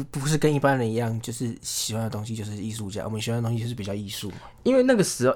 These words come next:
Speaker 2: 以前你在跟我讲这个话题的时候，我其实是觉得你有点食古不化。但是后来，其实过了一阵子之后，我再去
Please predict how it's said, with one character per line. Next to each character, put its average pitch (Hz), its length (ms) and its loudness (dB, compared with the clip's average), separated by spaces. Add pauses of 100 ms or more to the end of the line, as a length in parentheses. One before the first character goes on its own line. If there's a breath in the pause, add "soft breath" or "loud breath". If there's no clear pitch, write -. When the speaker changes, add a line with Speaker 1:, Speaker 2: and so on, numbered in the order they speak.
Speaker 2:
以 143 120 2
前 127 240 6
你 123 80 6
在 175 120 8
跟 185 100 8
我 180 80 10
讲 107 160 4
这 120 80 4
个 127 60 4
话 143 160 8
题 104 160 -2
的 92 80 2
时 107 160 -2
候， 107 180 6
我 95 260 0
其 123 320 0
实 123 160 4
是 123 360 2
觉 110 180 2
得 107 220 4
你 98 200 -2
有 104 160 4
点 107 200 4
食 - 360 2
古 117 160 2
不 87 160 -4
化。 92 340 0
但 262 140 6
是 254 60 6
后 240 280 10
来， 87 280 6
其 113 240 0
实 113 260 4 (100)
过 156 200 10
了 110 80 10
一 107 80 4
阵 117 260 6
子 92 220 -4
之 92 100 -4
后， 92 360 2
我 117 160 4
再 180 180 8
去 170 180 10